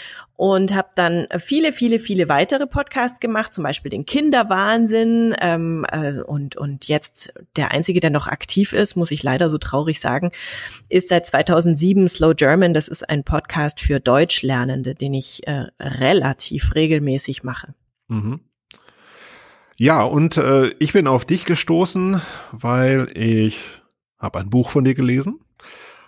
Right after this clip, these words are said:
Speaker 2: Äh, also Buch stimmt gar nicht, es ist eher Bibel.
Speaker 1: Oh
Speaker 2: Ähm,
Speaker 1: Gott.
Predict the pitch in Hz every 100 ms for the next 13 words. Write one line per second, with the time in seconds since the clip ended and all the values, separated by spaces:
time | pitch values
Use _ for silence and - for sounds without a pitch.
0 | _ - 113 113 110 98 92 - 117 107
1 | 95 98 156 - 180 175 101 104 104 107
2 | 117 120 104 127 151 123 160 156 - -
3 | - - 226 220 - -